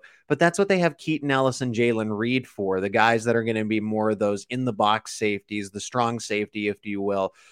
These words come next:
so that Zach Key Wheatley can play over the top where his skills are just best suited.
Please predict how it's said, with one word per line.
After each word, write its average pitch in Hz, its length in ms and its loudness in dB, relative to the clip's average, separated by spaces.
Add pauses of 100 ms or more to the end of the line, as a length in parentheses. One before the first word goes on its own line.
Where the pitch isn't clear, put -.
so 110 140 -2
that 104 200 -2
Zach 113 260 0
Key 113 120 -6
Wheatley 107 400 -4
can 104 180 -10
play 113 240 -2
over 104 200 0
the 104 80 -6
top 117 320 0
where 123 180 2
his 117 220 -2
skills 135 440 2
are 117 100 2
just 113 280 -4
best - 380 -2
suited. - 360 0